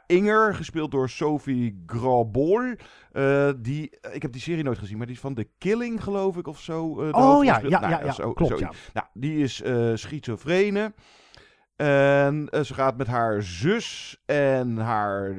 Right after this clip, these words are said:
Speaker 1: nieuwe zwager, dus de nieuwe vent van de zus, ondernemen ze een, eh, zo'n busreisje naar Parijs. Dus vanuit Denemarken gaan ze een lang weekend of een midweekje naar, eh, Parijs, omdat zij daar in het verleden ook een tijd heeft gewoond, dan die Inger, die, eh, schizofreen is.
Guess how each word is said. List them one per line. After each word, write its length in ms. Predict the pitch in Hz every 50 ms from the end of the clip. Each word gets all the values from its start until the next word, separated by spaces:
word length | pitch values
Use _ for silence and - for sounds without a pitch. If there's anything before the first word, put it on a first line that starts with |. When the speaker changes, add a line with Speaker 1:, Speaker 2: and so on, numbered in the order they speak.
| 98
Speaker 1:
nieuwe 480 | 107 110 127 139 147 170 185 160 139 120
zwager, 720 | 87 90 110 120 131 156 180 190 180 - 185 190 202 196
dus 180 | 170 151 127 -
de 80 | 117 110
nieuwe 200 | 107 98 85 85
vent 260 | 87 107 98 90 -
van 160 | - 87 82
de 80 | 85 90
zus, 320 | 95 127 165 185 175 - - - - - - - _
ondernemen 440 | - 180 165 160 156 160 156 156 147
ze 100 | 139 -
een, 180 | - 147 143
eh, 80 | 139 135 123 117
zo'n 220 | - - 143 143 123
busreisje 720 | 127 175 185 139 143 147 151 151 160 156 - - 139 135
naar 220 | 131 127 127 120
Parijs. 400 | - 120 92 87 76 73 76 -
Dus 140 | - 82 -
vanuit 380 | - 107 104 104 104 92 - _
Denemarken 560 | - 98 98 95 95 90 85 85 87 - 78
gaan 220 | - 85 78 80 78
ze 160 | 82 82 78 - - - - - _
een 320 | - 117 120 120 117 110 101
lang 340 | 92 82 95 107 95 85
weekend 320 | 73 95 90 - 82 85 85
of 100 | 80 73
een 360 | 82 80 80 78 78 76 82
midweekje 600 | 85 87 82 - - 67 78 - - - 95 80
naar, 280 | - 80 78 73 73 65
eh, 160 | - - 76 76 - _
Parijs, 640 | - 78 76 80 87 104 135 151 151 160 151 - -
omdat 540 | - 131 123 123 120 107 110 104 104 - -
zij 320 | - 104 95 98 101 98 92
daar 200 | 90 98 92 95
in 80 | 85
het 80 | 98 -
verleden 500 | - 92 87 90 104 107 107 110 98 104
ook 120 | 82 98 -
een 80 | 98
tijd 220 | - - 95 92 87
heeft 180 | 87 82 82 -
gewoond, 480 | - 98 110 123 139 151 156 151 -
dan 180 | - 127 127 131
die 160 | 131 131 123
Inger, 340 | - 120 123 120 120 120 117
die, 280 | 117 117 117 110 98 110
eh, 60 | 104
schizofreen 640 | - - 117 - - 104 - 104 113 113 110 107
is. 360 | - - 104 113 107 - -